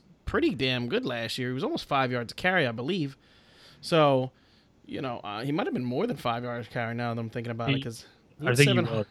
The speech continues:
Speaker 1: yeah, he had seven hundred yards rushing last year, uh, as a number two back. So, you know, he didn't do anything to lose the job. Uh, J K Dobbins, I think, is a phenomenal player, and, and, and I've been saying this all offseason. I think he's a next year guy.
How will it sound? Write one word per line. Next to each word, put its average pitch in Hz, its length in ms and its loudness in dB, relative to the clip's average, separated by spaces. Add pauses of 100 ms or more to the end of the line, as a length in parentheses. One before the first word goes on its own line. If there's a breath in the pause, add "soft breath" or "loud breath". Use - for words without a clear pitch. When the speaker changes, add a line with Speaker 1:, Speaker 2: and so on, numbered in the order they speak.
Speaker 1:
yeah, 175 240 -2
he 131 120 0
had 165 120 -2
seven 165 380 -2
hundred 151 480 -4
yards 147 340 -2
rushing 123 420 -4
last 120 320 -8
year, 117 220 -12 (580 soft breath)
uh, 120 140 0
as 123 180 0
a 127 60 0
number 127 220 -2
two 202 200 -4
back. - 340 -8 (100)
So, 131 520 2 (280 soft breath)
you 135 80 -4
know, 120 120 0
he 160 60 2
didn't 240 160 4
do 175 100 8
anything 151 280 2
to 135 80 2
lose 123 260 0
the 127 80 -6
job. 123 500 2 (260)
Uh, 76 80 -10 (240)
J 202 180 2
K 196 140 2
Dobbins, 151 340 6
I 143 60 0
think, 135 180 -2
is 117 80 -6
a 117 60 -6
phenomenal 131 480 -2
player, 131 320 0
and, 117 300 -4
and, 107 180 -10
and - 360 -8
I've 139 160 -4 (140)
been 175 140 -2
saying 180 260 -2
this 180 180 -4
all 170 140 -4
offseason. 147 380 -2
I 117 80 -8
think 120 160 -10
he's 131 180 -6
a 127 60 -2
next 123 420 -6
year 120 160 -4
guy. 110 320 -10